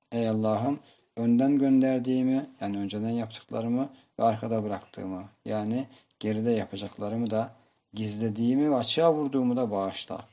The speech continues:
Sensin öne alan, sensin geriye bırakan. Senin her şeye gücün yeter." Son olarak Ebu Davud'da gelen bir başka dua hadisi buyurur ki Resulümüz sallallahu aleyhi ve sellem,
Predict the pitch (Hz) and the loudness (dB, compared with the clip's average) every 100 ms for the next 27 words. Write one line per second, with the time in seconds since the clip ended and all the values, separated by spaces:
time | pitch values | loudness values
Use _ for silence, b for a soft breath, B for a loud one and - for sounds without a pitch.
0 | _ _ _ - - 143 135 - 113 110 | _ _ _ -6 0 2 2 0 -4 -2
1 | 110 107 98 101 101 92 - - 110 - | -2 -2 -2 -4 -4 -8 -8 -6 -4 -6
2 | 107 95 92 90 90 87 - 95 - - | -8 -10 -10 -10 -10 -14 -14 -16 -12 -4
3 | 110 107 127 120 - 107 98 92 87 82 | -4 -4 -6 -6 -6 -6 -8 -8 -10 -12
4 | - - _ _ _ _ - - 151 131 | -14 -16 _ _ _ _ -6 2 4 6
5 | 113 120 143 - 123 120 117 113 110 110 | 4 4 2 -2 -2 0 2 2 0 -4
6 | 107 104 101 98 95 95 98 95 - 117 | -8 -6 -4 -6 -6 -8 -8 -8 -6 -4
7 | 104 - 98 98 98 104 104 87 95 92 | -4 -6 -8 -4 -2 -2 -4 -6 -6 -6
8 | - 117 143 - _ _ - 107 127 127 | -6 -4 -6 -8 _ _ -6 -2 -4 -4
9 | 120 113 - 113 120 120 - 110 107 107 | -6 -6 -6 -4 -2 -4 -6 -4 -4 -4
10 | 113 110 104 101 - 117 120 127 | -4 -6 -8 -8 -4 -2 -2 -2